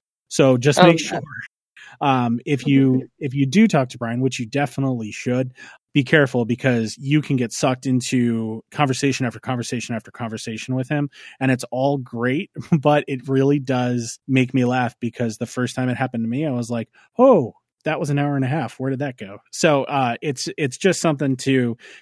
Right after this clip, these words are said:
Speaker 1: keep in the back of your mind, but I would definitely check out that class too, especially if you're new to anodizing, 'cause Brian's really good at explaining things. And, um, will go over things again and again and again until it clicks with you, especially, um, if you see him walking around with a foam noodle.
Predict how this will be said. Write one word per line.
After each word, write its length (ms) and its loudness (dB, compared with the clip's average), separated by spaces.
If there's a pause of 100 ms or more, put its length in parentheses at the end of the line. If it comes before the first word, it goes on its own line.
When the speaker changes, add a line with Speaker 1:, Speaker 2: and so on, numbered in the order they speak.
Speaker 1:
keep 180 4
in 40 6
the 60 6
back 200 4
of 20 -2
your 100 2
mind, 260 2
but 120 2
I 80 6
would 100 6
definitely 380 2
check 200 -4
out 140 -6
that 160 -6
class 320 -8
too, 220 -2 (320)
especially 400 0
if 80 -4
you're 60 2
new 120 4
to 160 2
anodizing, 580 0
'cause 140 0
Brian's 400 -2
really 300 2
good 140 -6
at 60 -2
explaining 440 -6
things. 400 -6
And, 480 -6 (420)
um, 460 -4 (220)
will 160 4
go 240 4
over 180 2
things 440 -2 (100)
again 340 -4
and 120 -2
again 240 -6
and 120 -8
again 280 -10
until 280 -8
it 80 -14
clicks 320 -10
with 120 -18
you, 140 -14 (360)
especially, 720 2
um, 260 -2
if 160 -6
you 80 -2
see 160 -2
him 100 2
walking 380 -2
around 340 -2
with 160 -8
a 80 -4
foam 400 0
noodle. 440 4